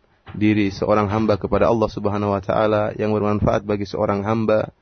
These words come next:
yaitu ibadah bertaubat kepada Allah Subhanahu wa taala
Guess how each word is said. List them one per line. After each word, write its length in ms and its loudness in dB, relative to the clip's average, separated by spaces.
yaitu 240 4
ibadah 640 2
bertaubat 560 -2
kepada 320 -4
Allah 240 0
Subhanahu 480 -2
wa 80 -2
taala 560 0